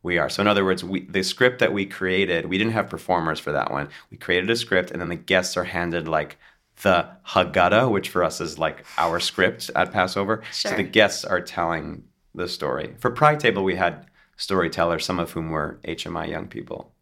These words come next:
Speaker 1: with some interactivity where the guests read a
Speaker 2: Do you think of StoryCourse as a kind of activism?
Speaker 1: Yes. I mean, of course, directly with something like Pride Table it is because we're giving funds to, to H M I, but each one has a different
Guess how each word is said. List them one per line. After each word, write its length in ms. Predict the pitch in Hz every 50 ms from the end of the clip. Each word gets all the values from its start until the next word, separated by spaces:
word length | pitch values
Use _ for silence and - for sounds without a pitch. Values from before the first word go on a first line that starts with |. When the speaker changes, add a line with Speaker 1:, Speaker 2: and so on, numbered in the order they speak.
| _ -
Speaker 1:
with 180 | 170 180 180 180
some 160 | - 143 117
interactivity 680 | 92 92 92 90 85 82 85 - 76 71 76 73 73
where 140 | 76 82 82
the 80 | 82
guests 500 | 80 - 78 71 - - - - - - -
read 320 | - - 76 76 71 - -
a 100 | - 82 120 127
Speaker 2:
Do 140 | - -
you 240 | 254 254 269 294 330
think 380 | 330 - - 294 285 277 269 277
of 240 | 233 247 247 240 247 247 247 - -
StoryCourse 1000 | - - - 226 214 214 233 233 - 247 226 226 226 226 226 - - - - - - _ _ _ _ _ _ -
as 160 | 208 202 -
a 40 | 208
kind 360 | - - - 202 202 214 233
of 80 | 240
activism? 880 | 240 254 262 254 - 294 269 285 294 285 294 311 311 320 311 277 302 - - _ _ - - - - - - - _ _ _ _ _ - 147
Speaker 1:
Yes. 560 | 143 127 139 151 117 90 76 - - - - -
I 60 | 123 127
mean, 200 | 127 127 123 - -
of 120 | 123 117 -
course, 280 | - 127 123 120 120 - - - - -
directly 440 | - 107 104 98 92 - 101 92 90
with 240 | 85 85 - -
something 240 | - - 90 87 85
like 160 | 82 85 82
Pride 180 | - - 85 78
Table 300 | - 95 80 80 78 82
it 80 | 80 78
is 160 | 78 78 78
because 300 | - 82 80 - 82 76 - 71
we're 120 | 80 85 76
giving 360 | - - 95 87 87 82 80
funds 380 | 78 - 82 76 76 73 73 - -
to, 240 | 71 73 76 73 - - _ _ _ _ -
to 180 | - - 85
H 220 | 73 - 80 - -
M 100 | 92 90
I, 100 | 85 82
but 240 | 80 95 92 - - - - - - -
each 180 | 139 156 147 147
one 120 | 156 147 135
has 160 | 127 113 107
a 40 | 104
different 540 | 90 - - - - - 98 90 78 -